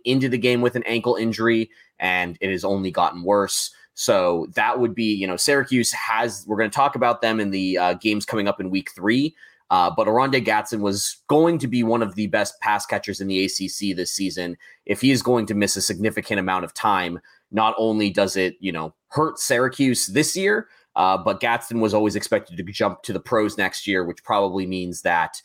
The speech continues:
uh, th-, this injury will be taken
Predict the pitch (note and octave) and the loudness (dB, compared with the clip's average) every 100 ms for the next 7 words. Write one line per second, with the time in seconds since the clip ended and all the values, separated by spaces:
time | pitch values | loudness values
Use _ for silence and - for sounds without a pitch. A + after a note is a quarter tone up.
0 | - _ - F2 E2 D2+ E2+ - G#2 F#2 | -20 _ 2 2 2 -2 -4 -2 0 0
1 | A2 G2 F2 F#2 F2+ F2+ F2 E2 F#2+ F2 | 0 -2 -2 -2 -2 -4 -4 -4 -2 -2
2 | F2+ E2+ D#2+ | -4 -6 -10